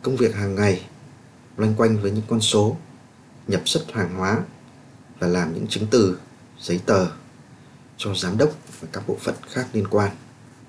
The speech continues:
Quả thực, nếu kế toán chỉ làm được những công việc trên thì thật sự chưa và không đóng góp được gì nhiều cho doanh nghiệp. Vậy, chúng ta cần phải trả lời.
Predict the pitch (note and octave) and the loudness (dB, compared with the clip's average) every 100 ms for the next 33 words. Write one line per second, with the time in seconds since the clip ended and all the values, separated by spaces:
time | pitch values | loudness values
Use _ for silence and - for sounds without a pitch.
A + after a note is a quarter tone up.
0 | - - - - - - - - G2 - | -20 -20 -20 -20 -20 -20 -18 -2 0 2
1 | B2 - - - - - - - G2+ G#2+ | 2 0 -16 -20 -20 -20 -20 -6 4 4
2 | B2+ - A2+ A2+ - C3 G#2 G2+ G2 G2+ | 4 4 4 4 4 2 2 2 4 4
3 | - - - - G#2 C3+ A#2 G#2+ - B2+ | 2 -12 -20 -8 -2 -2 -2 -2 6 6
4 | A2+ A2 - - - - - - - - | 6 0 -14 -20 -20 -20 -20 -20 -20 -10
5 | - F2+ D#2+ - F2 G#2+ F#2 - - - | -4 -4 -6 -4 0 2 0 -6 -20 -20
6 | - - - - C#3 B2+ - - G#2 F2+ | -20 -20 -2 6 8 8 2 -10 -10 -4
7 | - A#2+ G2+ A2+ D3+ - - F2+ F2+ F#2 | 2 2 4 2 0 -2 -2 0 4 4
8 | - - - - G2 G2 G2 C3 E3 - | 2 -8 -20 -10 -6 -2 0 2 0 -6
9 | - - - - - - - - - - | -20 -20 -20 -20 -20 -20 -20 -20 -20 -20
10 | - - - - - - - - - - | -20 -20 -20 -20 -20 -20 -20 2 4 4
11 | - - - - A#2+ C#3 C3+ G#2 F#2 - | 2 -16 -16 -4 0 2 2 2 0 2
12 | F2+ G#2+ G#2 | 2 4 4